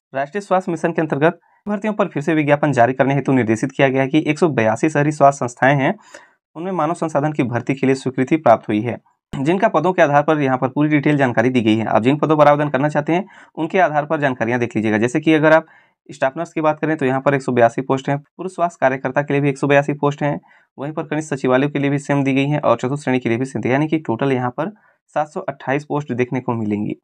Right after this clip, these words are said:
जिसे जितना जल्दी हो सके जिला स्तर पर भर्ती पूर्ण करने के लिए नोटिफिकेशन जारी कर दी गई है। तो आप जिस जिले के अंतर्गत आते हैं, उनके ऑफिशियल वेबसाइट का अवलोकन करते रहिएगा, जितना जल्दी हो सके इसका नोटिफिकेशन जारी कर दी जाएगी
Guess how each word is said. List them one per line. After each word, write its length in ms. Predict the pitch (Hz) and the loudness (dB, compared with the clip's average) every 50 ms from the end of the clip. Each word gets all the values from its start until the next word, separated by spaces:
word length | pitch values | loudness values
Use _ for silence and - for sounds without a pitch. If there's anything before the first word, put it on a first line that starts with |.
| _ _ _ - | _ _ _ -12
जिसे 280 | 131 143 151 151 202 175 | -10 -8 -4 -4 -4 -4
जितना 240 | 165 156 156 180 156 | -4 -2 -2 -2 -2
जल्दी 280 | 123 127 123 131 151 | 0 0 0 0 0
हो 120 | 151 151 139 | 0 -2 -2
सके 320 | 139 - 139 - 143 147 151 | -4 -2 -2 0 0 0 0
जिला 300 | 147 - 147 196 196 185 | -4 -6 -6 -4 -4 -4
स्तर 160 | 185 - 185 | -2 -2 -4
पर 160 | 185 - 180 | -2 -2 -2
भर्ती 260 | 151 131 139 135 - 147 | -2 -2 -4 -4 -4 -4
पूर्ण 260 | 147 - 151 151 147 | -2 -2 -2 -2 0
करने 200 | 147 139 139 139 | 2 0 0 2
के 100 | - 139 | 0 0
लिए 220 | 135 139 151 180 - - - _ - | 0 2 0 0 -2 -8 -16 _ -8
नोटिफिकेशन 440 | 127 135 131 135 127 123 - 151 | -8 -6 -6 -6 -8 -6 -6 -4
जारी 200 | 135 123 110 107 | -2 0 0 0
कर 120 | 107 107 110 | 0 -2 -2
दी 120 | 101 113 | -2 0
गई 140 | 104 110 107 | 0 2 0
है। 180 | 117 117 101 101 | 0 -2 -4 -4
तो 100 | - 120 | -4 -4
आप 160 | 117 113 117 | -4 -4 -6
जिस 160 | 135 185 175 | -8 -8 -4
जिले 200 | 160 170 175 180 | -4 -2 -2 -2
के 100 | 175 175 | -2 -2
अंतर्गत 360 | 170 165 170 160 160 160 165 | -2 0 -2 0 0 0 0
आते 180 | 151 147 160 165 | 0 0 0 0
हैं, 200 | 165 165 175 226 - _ _ _ _ _ | 0 0 -2 -4 -6 _ _ _ _ _
उनके 220 | 160 170 170 214 202 | -12 -8 -6 -4 -4
ऑफिशियल 360 | - 151 147 175 - 185 165 | -2 -4 -4 -2 -2 0 0
वेबसाइट 300 | 151 151 147 151 156 151 | 0 2 2 2 0 2
का 80 | - 151 | 2 2
अवलोकन 240 | 143 139 143 143 135 | 2 2 0 -2 -2
करते 220 | - 117 110 139 | -2 -2 0 2
रहिएगा, 300 | 135 139 139 135 139 139 | 2 2 2 2 2 2
जितना 240 | 123 120 120 131 120 | 2 0 -2 -2 -2
जल्दी 240 | 110 117 120 127 143 | -2 -2 -2 -2 -2
हो 140 | 147 143 | -2 -2
सके 240 | 131 139 135 135 147 | -2 -2 -2 -2 0
इसका 120 | 156 - 202 | 2 2 2
नोटिफिकेशन 460 | 180 170 175 156 165 160 - 170 143 | 2 2 2 0 0 0 0 0 2
जारी 200 | 117 117 120 135 | 4 2 2 2
कर 100 | - 139 | 0 0
दी 100 | 131 131 | 0 0
जाएगी 280 | 127 135 131 151 165 | 0 2 2 2 0